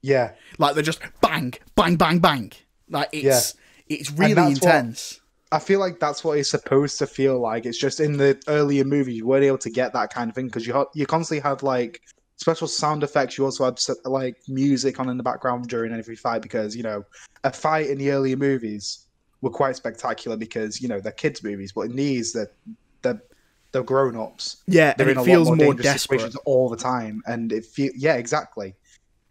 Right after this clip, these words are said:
Speaker 1: And once again, you, you feel the claustrophobia, you feel the anxiety from the characters.
Speaker 2: Yeah, definitely.
Speaker 1: And it's, it's so good. Like, that, that fight scene in the cafe is so damn good.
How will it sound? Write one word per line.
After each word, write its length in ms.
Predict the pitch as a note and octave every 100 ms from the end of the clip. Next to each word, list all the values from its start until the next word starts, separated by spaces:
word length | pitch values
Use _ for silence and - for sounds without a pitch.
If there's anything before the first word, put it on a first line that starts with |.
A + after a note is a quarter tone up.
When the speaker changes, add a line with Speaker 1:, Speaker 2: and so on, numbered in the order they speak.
| _ _ _
Speaker 1:
And 120 | D3 D3+
once 140 | D3
again, 180 | D#3+ D3
you, 140 | B2 -
you 100 | C#3+
feel 260 | - D#3 D3+
the 100 | C#3
claustrophobia, 500 | C#3+ C3+ - D3 B2+
you 140 | A#2+
feel 300 | A2+ - C#3
the 120 | C3+ B2
anxiety 600 | A#2+ A2+ B2+ C3 - A2
from 260 | - A2+
the 80 | A2
characters. 840 | - A2+ G#2+ - F#2+ F2 - - -
Speaker 2:
Yeah, 320 | D3+ C#3 B2+ - _ _ _
definitely. 520 | C#3 C3 A#2 A#2+ A#2+ - -
Speaker 1:
And 100 | B2+
it's, 340 | A#2+ A2+ - -
it's 180 | C#3 -
so 460 | - - C3+ C3
good. 360 | A#2 A#2+ A2+ G#2+
Like, 240 | A#2 A2 C#3+
that, 200 | C3+ - -
that 220 | D3+ C3+
fight 260 | - C#3 C3
scene 180 | C#3 C3
in 120 | B2+
the 60 | A#2
cafe 520 | C3+ B2+ - B2+ B2
is 160 | A2+
so 340 | - - B2+ A#2+
damn 280 | A#2 A2+ A2
good. 320 | G#2+ G2